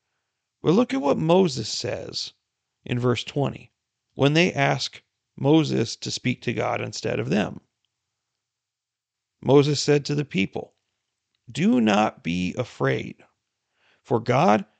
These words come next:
has come in order to test you, and in order that the fear of him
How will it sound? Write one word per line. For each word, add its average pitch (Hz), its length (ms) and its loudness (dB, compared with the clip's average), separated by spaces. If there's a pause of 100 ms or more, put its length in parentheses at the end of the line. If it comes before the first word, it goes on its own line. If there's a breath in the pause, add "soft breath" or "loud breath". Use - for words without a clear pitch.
has - 220 -4
come 135 600 2
in 127 160 -2
order 131 480 0 (120)
to 143 140 -6
test - 520 -4
you, - 260 -12 (760)
and 123 160 -2
in 123 100 0
order 135 400 4
that 127 260 -2
the 120 140 -2
fear 220 560 0
of - 280 -2
him 113 420 -8